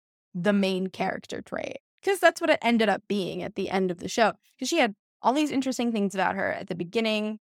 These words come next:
but then at the end, it felt like nobody could look past that, and I'm like, I feel like at a certain point after you know someone for a really long time,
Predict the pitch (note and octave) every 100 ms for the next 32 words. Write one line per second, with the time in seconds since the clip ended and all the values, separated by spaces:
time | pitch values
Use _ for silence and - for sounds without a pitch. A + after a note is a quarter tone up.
0 | _ _ _ _ _ _ _ - F#3+ A3
1 | G#3+ A3+ A#3+ - B3+ C4 A3+ G3+ G3 -
2 | _ _ _ _ _ _ - A3 A3+ B3+
3 | G#3+ G3 E3 A#3 - _ - - - -
4 | G#4 B4 - C4+ D4 C4 - - - -
5 | G4 G4+ - _ _ _ _ _ _ B3+
6 | D#4+ - F#4 C4 G#3+ D4+ B3 A3 B3 G#3+
7 | F#3 G#3+ C#4+ A3+ F#3+ F#3+ F3+ F#3+ F#3 F3+
8 | F3 - A3+ G3 F3+